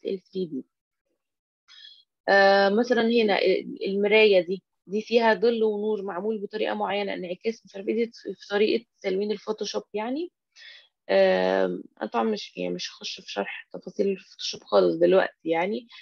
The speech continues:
لكن كنت حابة إن انتوا تبقوا شايفين أو فاهمين السكشن، آم، اللي هو القطاع ال-، الداخلي أو القطاع في التصميم الداخلي يعني، بيتلون ازاي وبعرضه ازاي. ممكن نبص على كذا مثال برضه،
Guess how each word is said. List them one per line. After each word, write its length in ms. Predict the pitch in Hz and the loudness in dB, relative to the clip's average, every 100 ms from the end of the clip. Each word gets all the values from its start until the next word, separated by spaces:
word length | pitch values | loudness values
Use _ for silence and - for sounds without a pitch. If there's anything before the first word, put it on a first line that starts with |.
| - | -6
لكن 280 | 196 220 214 | -2 -2 -2
كنت 140 | - - | -4 -4
حابة 260 | 233 196 | -4 0
إن 40 | 208 | -2
انتوا 180 | 208 208 | -2 -4
تبقوا 140 | 196 | -4
شايفين 540 | - 190 185 - 220 - | -2 0 0 -2 -4 -2
أو 140 | 180 | -4
فاهمين 460 | - 180 196 214 - | -6 -6 -2 0 -2
السكشن، 640 | 185 220 220 - 226 247 254 _ - | -2 -4 -6 -8 -8 -8 -12 _ -4
آم، 640 | 180 175 165 160 156 156 165 _ _ - - _ _ _ - | 0 2 0 -4 -6 -8 -12 _ _ -20 -20 _ _ _ -4
اللي 120 | 185 | 2
هو 100 | 202 | 4
القطاع 520 | 202 - 185 214 170 | 4 0 0 2 4
ال-، 280 | 180 170 - | 0 -2 -4
الداخلي 800 | 175 170 185 - 214 254 277 185 | -6 -2 -2 2 2 2 0 0
أو 140 | 175 | -2
القطاع 400 | 170 _ _ 202 | -6 _ _ -4
في 100 | 196 | -4
التصميم 420 | 185 185 - 214 214 | -12 -18 -6 -2 0
الداخلي 380 | 196 226 233 | 0 -2 2
يعني، 340 | 226 233 247 - | 2 2 0 -4
بيتلون 680 | 190 202 202 - 202 202 196 | 4 4 4 2 -2 -2 -2
ازاي 300 | 185 196 208 | -2 0 0
وبعرضه 600 | 190 175 180 180 202 185 | -2 -4 -4 2 2 2
ازاي. 380 | 170 160 151 135 _ _ _ _ _ - _ _ | -4 -8 -8 -10 _ _ _ _ _ -20 _ _
ممكن 240 | 226 226 202 | -12 -8 -8
نبص 280 | 190 - | -10 -8
على 360 | 196 185 196 196 - | -4 -2 -2 -2 -8
كذا 260 | - 185 180 | -8 -6 -6
مثال 380 | 175 - 180 175 | -8 -4 -4 -2
برضه، 480 | 180 202 262 320 | -4 -4 -6 -6